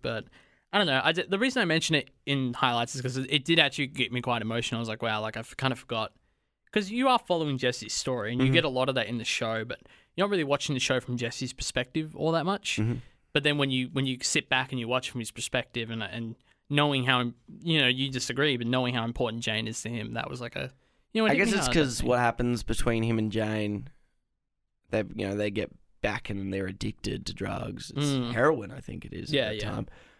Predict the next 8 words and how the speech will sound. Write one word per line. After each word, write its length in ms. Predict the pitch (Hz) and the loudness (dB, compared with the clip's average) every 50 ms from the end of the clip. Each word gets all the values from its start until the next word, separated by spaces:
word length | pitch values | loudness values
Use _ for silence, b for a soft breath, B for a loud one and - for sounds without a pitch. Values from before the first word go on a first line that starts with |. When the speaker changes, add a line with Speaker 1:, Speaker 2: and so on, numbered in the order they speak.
| b b b b b - | b b b b b -6
Speaker 2:
Um, 580 | - 104 104 107 104 107 104 104 104 98 104 - - - _ _ _ _ _ _ _ _ _ _ _ _ _ _ _ _ _ _ - | -2 0 0 0 0 -2 -2 -2 -2 -4 -6 -8 -14 -20 _ _ _ _ _ _ _ _ _ _ _ _ _ _ _ _ _ _ 0
whereas 540 | 123 123 120 117 117 113 113 107 - - - - | 2 4 4 4 4 4 2 0 -2 -4 -2 0
Andrea's 460 | 110 117 117 113 110 113 113 104 - | 2 2 2 2 2 0 0 0 0
character's 420 | - 113 107 107 104 - 104 - | 2 2 2 2 0 -4 -4 -2
so 240 | - - 117 117 117 | 2 2 4 4 4
much 200 | 113 110 - - | 2 0 -2 -2
more 280 | 110 107 107 101 90 - - - | -2 0 0 -2 -4 -4 -2 -2
pure 440 | - - 123 120 110 101 - - | 0 2 2 2 2 0 -4 -10